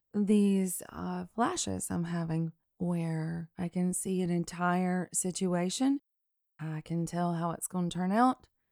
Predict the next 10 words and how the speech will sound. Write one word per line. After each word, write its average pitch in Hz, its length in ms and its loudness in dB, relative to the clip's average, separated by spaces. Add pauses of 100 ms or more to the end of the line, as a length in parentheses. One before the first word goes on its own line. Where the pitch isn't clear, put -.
(220)
I 190 60 -4
usually 185 400 0
get 170 160 -4
'em 165 220 -2
in 175 100 -4
between, 160 800 -4 (420)
um, - 320 -12
going 175 280 2
to 190 100 -4
sleep 196 440 -2